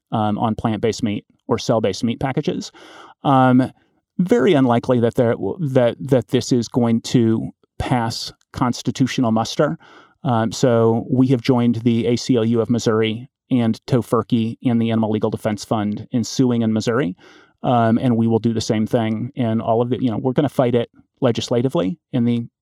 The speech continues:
eight more states that have now, um, proposed this sort of legislation. Uh, so we'll attempt to stop it. Um, some states will not want the legal battles or the bad P R that comes with censorship. Um, like, they look pretty pathetic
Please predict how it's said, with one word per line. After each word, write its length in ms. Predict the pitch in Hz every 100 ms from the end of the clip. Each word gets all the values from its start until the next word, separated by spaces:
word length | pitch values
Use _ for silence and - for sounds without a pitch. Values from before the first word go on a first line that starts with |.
| -
eight 180 | 120 135
more 140 | 117
states 380 | - 120 123 -
that 120 | 123
have 120 | 117
now, 340 | 120 117 117 - _ 139
um, 420 | 113 113 - - -
proposed 440 | 131 - 120 120
this 120 | 131
sort 180 | - 127
of 60 | 120
legislation. 580 | 113 - 135 131 180 - - - _ -
Uh, 140 | 120
so 160 | - 131
we'll 140 | 120
attempt 260 | - 120 -
to 60 |
stop 320 | - 117 107
it. 160 | 175 - _ _ _ -
Um, 240 | 123 113
some 240 | - 143 131
states 360 | - 123 -
will 140 | 147 120
not 240 | 117 117
want 320 | 135 113 120 - _ -
the 300 | 135 117 110 117 -
legal 500 | 117 117 117 117 - -
battles 560 | - 107 127 151 - -
or 180 | 131 117
the 100 | 117
bad 300 | 110 107 113
P 160 | - 113
R 200 | 107 123
that 160 | 117
comes 340 | - 113 117 -
with 200 | 104 - _
censorship. 460 | - 113 135 - 170 - - - - -
Um, 280 | 117 110 -
like, 160 | 123 131
they 100 | 120
look 260 | 127 -
pretty 360 | - 110 113 131 -
pathetic 480 | 117 117 131 -